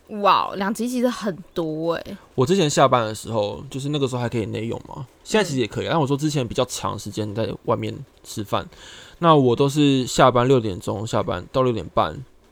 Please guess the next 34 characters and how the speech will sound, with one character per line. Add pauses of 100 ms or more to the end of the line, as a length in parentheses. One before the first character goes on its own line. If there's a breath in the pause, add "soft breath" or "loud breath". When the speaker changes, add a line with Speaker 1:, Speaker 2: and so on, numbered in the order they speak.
(120)
Speaker 2:
到
餐
厅， (180)
Speaker 1:
嗯。
Speaker 2:
然
后
可
能
就
选
个
孙
东
宝
或
哪
边
就
可
以
坐
了
一，
坐
很
久，
然
后
也
不
用
钱
那
种。